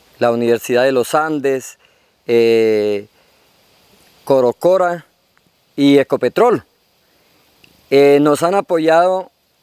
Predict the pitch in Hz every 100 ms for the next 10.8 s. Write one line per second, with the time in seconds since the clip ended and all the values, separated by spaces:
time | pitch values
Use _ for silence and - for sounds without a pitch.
0 | _ - 151 147 147 139 131 127 _ -
1 | 143 143 139 - 170 180 190 180 - 185
2 | 180 175 - 180 170 _ _ _ _ _
3 | _ _ _ 160 175 160 151 190 180 226
4 | 226 208 208 190 190 196 185 _ _ _
5 | _ _ 139 143 - 143 147 175 175 160
6 | 165 170 151 214 202 117 _ _ - 143
7 | 135 127 170 202 208 214 185 180 180 180
8 | - _ _ _ _ _ 113 123 135 185
9 | 208 190 180 185 190 185 185 170 165 165
10 | 175 165 170 143 156 156 160